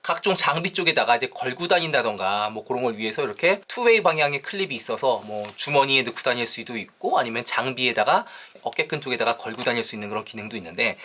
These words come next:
이 제품 같은 경우는 헤드램프로 사용할 수 있는 이렇게 밴드가 연결이 돼 있어요.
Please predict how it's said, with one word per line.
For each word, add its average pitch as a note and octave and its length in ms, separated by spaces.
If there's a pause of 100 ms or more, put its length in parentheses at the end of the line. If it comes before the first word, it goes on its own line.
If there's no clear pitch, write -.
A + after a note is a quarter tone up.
(280)
이 - 60
제품 B3 200
같은 B3+ 200
경우는 A3+ 340 (180)
헤드램프로 F#4 840
사용할 A3+ 300
수 G#3 100
있는 G3+ 140
이렇게 D#3+ 280
밴드가 F3 480
연결이 C3 240
돼 B2 80
있어요. E3+ 440